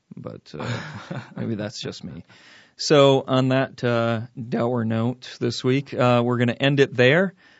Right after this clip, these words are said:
Speaker 1: We'll be back soon with more Buddhism. In the meantime, uh, send your questions, comments, challenges, complaints about Buddhism to doubtcast at gmail dot com. Join the discussion at doubtcast dot forum motion dot net.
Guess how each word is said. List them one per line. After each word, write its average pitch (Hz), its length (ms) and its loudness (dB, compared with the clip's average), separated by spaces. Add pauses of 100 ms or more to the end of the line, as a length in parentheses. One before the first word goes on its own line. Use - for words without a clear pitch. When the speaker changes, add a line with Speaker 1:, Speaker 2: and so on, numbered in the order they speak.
(120)
Speaker 1:
We'll 110 140 -4
be 117 140 2
back 120 260 2
soon 151 540 0
with 127 180 2
more 123 220 4
Buddhism. 143 640 2
In 175 180 0
the 185 80 0
meantime, 170 920 2 (460)
uh, 131 200 4
send 156 180 0
your 131 120 2
questions, 131 440 2
comments, 120 420 0
challenges, 123 680 2
complaints 117 420 0
about 120 240 0
Buddhism 127 600 2 (320)
to 120 340 4
doubtcast 131 720 4
at 120 180 4
gmail 113 400 2
dot 113 240 0
com. 190 460 2 (440)
Join 165 300 6
the 151 80 6
discussion 156 800 4
at 117 260 2
doubtcast 135 720 2
dot 117 280 4
forum 127 420 2
motion 117 480 0
dot 113 300 0
net. 117 340 2